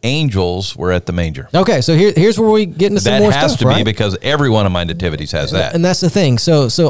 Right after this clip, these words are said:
Speaker 2: all of our nativity scenes, and I, I'm not telling you to throw out your nat-, nativity scenes, enjoy your nativity scenes. We have quite a few nativity scenes in our home. Stacy has nativity scenes that she's collected from all over the world. They're great.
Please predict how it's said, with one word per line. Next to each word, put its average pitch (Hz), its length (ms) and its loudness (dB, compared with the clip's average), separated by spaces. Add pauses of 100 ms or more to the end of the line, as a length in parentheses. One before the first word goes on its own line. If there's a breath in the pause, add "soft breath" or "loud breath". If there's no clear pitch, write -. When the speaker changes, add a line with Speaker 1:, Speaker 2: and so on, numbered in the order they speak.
Speaker 2:
all 208 240 4
of 226 80 2
our 202 100 4
nativity 170 380 2
scenes, 120 380 0
and 139 100 2 (160)
I, - 40 2
I'm 156 120 2
not 175 160 0
telling 180 240 2
you 156 60 2
to 147 40 2
throw 160 220 0
out 156 220 0
your 147 100 2
nat-, 143 280 -4
nativity 151 360 2
scenes, 151 320 0
enjoy 123 320 2
your 165 100 2
nativity 151 320 2
scenes. 147 240 0
We 156 80 2
have - 140 -2
quite 165 360 -2
a 151 40 2
few 156 180 0
nativity 127 320 0
scenes 120 280 0
in 117 80 4
our 113 120 4
home. 113 240 2 (300 loud breath)
Stacy 147 320 0
has 135 280 2
nativity 165 360 2
scenes 156 300 0
that 123 120 0
she's - 180 -2
collected 147 340 0
from 120 120 -2
all 147 240 2
over 147 100 2
the 147 100 2
world. 117 340 0
They're 190 120 2
great. - 360 -2